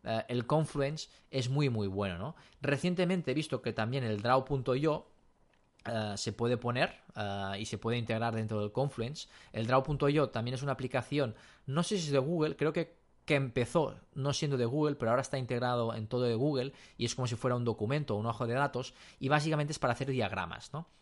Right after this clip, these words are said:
Hacer diagramas de flujo, eh, hacer flows, ¿no? de, de varias escenas, y bueno, al final te permite hacer, pues bueno, eh, sobre todo diagramas, ¿vale? Que es lo que más uso yo en mi caso. Va muy bien, ¿vale?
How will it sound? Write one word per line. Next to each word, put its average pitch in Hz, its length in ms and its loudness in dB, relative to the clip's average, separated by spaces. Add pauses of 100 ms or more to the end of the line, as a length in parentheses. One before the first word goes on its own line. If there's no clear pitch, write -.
Hacer 107 180 -2
diagramas 107 420 0
de 104 80 -2
flujo, 165 560 4 (320)
eh, - 60 -4 (360)
hacer 110 520 0
flows, 151 540 4
¿no? 170 200 2
de, 107 360 2
de 101 120 -2
varias 104 340 -2
escenas, 147 1080 -2
y 135 120 -2
bueno, 151 320 4
al 120 300 0
final 127 340 -2
te 170 80 -2
permite 135 400 0
hacer, 135 460 4 (160)
pues 104 180 -10
bueno, 123 340 -2
eh, 101 400 -6
sobre 113 200 -2
todo 156 160 4
diagramas, 98 560 0
¿vale? 107 200 -4
Que 104 100 -8
es 95 100 -10
lo 107 100 -4
que 101 240 -4
más 101 260 -6
uso 92 240 -10
yo 90 280 -8
en 92 140 -10
mi 92 100 -10
caso. - 360 -8 (540)
Va 147 80 10
muy 175 160 8
bien, 196 380 4
¿vale? 131 300 0